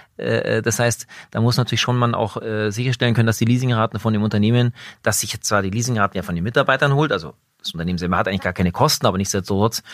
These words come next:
müssen wir erstmal schauen, dass das Unternehmen eine einigermaßen vernünftige Bonität logischerweise hat, ne? Da haben wir ganz klare Vorgaben auch von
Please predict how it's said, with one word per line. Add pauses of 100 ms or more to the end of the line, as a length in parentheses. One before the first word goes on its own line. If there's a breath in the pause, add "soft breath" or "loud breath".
(120 loud breath)
müssen
wir
erstmal
schauen,
dass
das (460 loud breath)
Unternehmen
eine
einigermaßen
vernünftige
Bonität
logischerweise
hat,
ne?
Da
haben
wir
ganz
klare
Vorgaben
auch
von